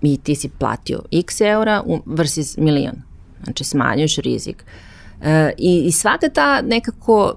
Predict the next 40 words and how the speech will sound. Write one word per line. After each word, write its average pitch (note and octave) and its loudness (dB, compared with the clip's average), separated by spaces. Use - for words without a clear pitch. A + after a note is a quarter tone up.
mislim, - -2
to, G3 4
to - -2
je F#3+ 4
baš F#3 0
skroz G3+ 2
ulazak F#3+ 4
u F#3 4
novu E3 2
kategoriju. A#2+ -2
Ali D#3 4
ti G#3+ 2
imaš, A3 4
e, G3 0
evo E3+ 2
ta D3 0
perfeta. - -6
Feta E3+ 0
jedan, E3+ 4
feta E3 -2
dva, D#3 0
feta D#3 -2
tri. D3+ -2
Ti F3 4
trebaš D3 0
da E3+ 4
izađeš G#3 2
sa B3+ 4
nekim E3+ 4
proizvodom. - -4
Pa G3+ 2
ovde F3+ 2
staviš D#3+ 0
malo C#3+ 2
više B2+ -6
soli, G3+ 4
ovde D3 0
malo C#3+ 0
više C3 -2
ovoga. F#3+ 2